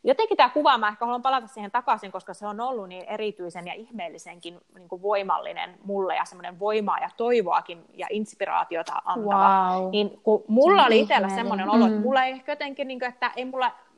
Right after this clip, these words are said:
Speaker 1: oli vaikea edes, niin kuin, mulla oli ehkä semmoinen hetki, että vaikka mä uskoin niin kuin siihen toivoon ja kaikkeen, olin aiemmin ollut jotenkin kokenut olevani voimallinen, niin tuli semmoinen, että tiesinkö edes mitään voimallisuudesta, koska olen itse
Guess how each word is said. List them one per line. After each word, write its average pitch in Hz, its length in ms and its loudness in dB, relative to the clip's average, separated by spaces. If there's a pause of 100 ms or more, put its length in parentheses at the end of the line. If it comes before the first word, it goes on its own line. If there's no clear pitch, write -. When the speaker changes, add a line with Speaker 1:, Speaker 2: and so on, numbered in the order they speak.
(120)
Speaker 1:
oli 240 180 -2
vaikea 294 420 2
edes, 208 180 -6
niin 208 180 -10
kuin, 208 220 -8 (280)
mulla 294 240 -2
oli 254 80 0
ehkä 240 180 -8
semmoinen 254 360 -8
hetki, 226 340 -6
että 196 320 -4 (760)
vaikka 220 260 0
mä 214 200 0
uskoin 240 460 -4
niin 196 80 -10
kuin 202 80 -16
siihen 202 220 -8
toivoon 254 480 4
ja 190 60 -6
kaikkeen, 202 420 -2
olin 196 180 -6
aiemmin 190 680 0 (200)
ollut 208 320 2
jotenkin 190 300 -8
kokenut 240 360 2
olevani 180 280 -2
voimallinen, 185 500 2
niin 180 100 -10
tuli 233 220 4
semmoinen, 190 340 -6
että - 280 -6 (360)
tiesinkö 254 360 0
edes 190 180 -4
mitään 185 380 0
voimallisuudesta, 180 880 -2
koska 170 300 -2
olen 185 220 4
itse - 280 -4